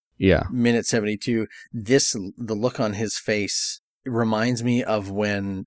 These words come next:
Speaker 2: Clark said, you know, "A lot of people don't," uh, the Bat Vigilante, he, he's just waiting for a target. Uh, because
Speaker 1: Mm-hmm.
Speaker 2: when, when Clark said that, the smile on Bruce's face,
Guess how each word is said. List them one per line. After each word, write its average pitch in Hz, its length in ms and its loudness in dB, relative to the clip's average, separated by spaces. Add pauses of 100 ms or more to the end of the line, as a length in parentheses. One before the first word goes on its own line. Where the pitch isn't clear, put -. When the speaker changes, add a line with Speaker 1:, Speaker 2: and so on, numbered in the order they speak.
Speaker 2:
Clark 98 440 0 (440)
said, 101 380 0
you 104 80 -2
know, 98 160 0
"A - 20 0
lot 101 200 2
of 98 80 -8
people 104 320 -2
don't," 98 380 -4 (440)
uh, 147 60 -2
the 131 100 4
Bat 113 240 2
Vigilante, 104 600 -4 (240)
he, - 200 -8
he's 131 260 -2
just 117 240 0
waiting 98 800 0 (340)
for 117 200 4
a 101 60 4
target. - 600 -2 (560)
Uh, 104 320 -2
because 123 360 4
Speaker 1:
Mm-hmm. 90 100 2
Speaker 2:
when, 113 160 0
when 110 140 -2
Clark 120 260 0
said 117 200 0
that, 104 220 0 (460)
the 131 120 2
smile 113 560 4
on 104 300 -2 (280)
Bruce's 113 460 -4
face, 101 320 -2